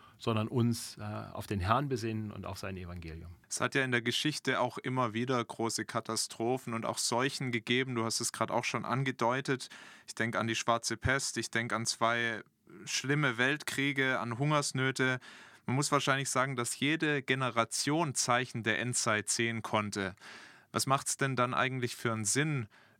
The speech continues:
Speaker 2: über die Endzeit überhaupt zu spekulieren, ob die jetzt da ist?
Speaker 1: Ja, das ist eine gute Frage. Ähm, ich glaube, im Endeffekt sind wir nicht dazu aufgerufen, zu spekulieren. Ähm, Jesus selbst hat gesagt, er kommt zu einer Stunde,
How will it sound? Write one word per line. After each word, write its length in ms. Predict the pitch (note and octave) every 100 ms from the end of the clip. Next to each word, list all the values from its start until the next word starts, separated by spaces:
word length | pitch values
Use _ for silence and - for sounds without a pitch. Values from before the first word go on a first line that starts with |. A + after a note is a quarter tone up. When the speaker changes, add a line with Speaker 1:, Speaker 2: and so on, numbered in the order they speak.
| _ _
Speaker 2:
über 180 | - B2+
die 140 | B2
Endzeit 400 | G2+ C3 - B2
überhaupt 360 | G#2 A2+ A#2 -
zu 120 | -
spekulieren, 640 | - A2+ - A2+ C#3 C3 G2+
ob 100 | G2
die 100 | A2+
jetzt 300 | G#2 - -
da 180 | A#2+ C3
ist? 460 | - G2+ - - - -
Speaker 1:
Ja, 80 |
das 120 | C#3 C#3+
ist 40 |
eine 60 | C#3
gute 240 | F3+ D#3+
Frage. 580 | - C3 E3 C3+ C3+ D#3+ B2+ A#2+ -
Ähm, 560 | C3+ B2+ B2+ B2 C3 -
ich 100 | -
glaube, 200 | - D#3
im 60 | D3+
Endeffekt 420 | D3+ E3 D#3 D3
sind 120 | D#3+
wir 80 | E3+
nicht 140 | D3 C#3+
dazu 200 | C3 C#3+
aufgerufen, 520 | D3+ - C#3+ C#3+ C#3+
zu 120 | C3
spekulieren. 800 | - B2+ C3+ B2 B2+ G#2+ D#2+ D#2+ - B2
Ähm, 420 | G#2+ G2+ A2 A2
Jesus 320 | G2+ B2+ B2
selbst 220 | B2+ C3
hat 100 | C3+
gesagt, 480 | C3 A2+ A#2 B2+ - -
er 100 | A#2
kommt 220 | - C3+
zu 60 | C3+
einer 180 | B2+ A#2
Stunde, 540 | - C#3+ D3+ C#3+ C#3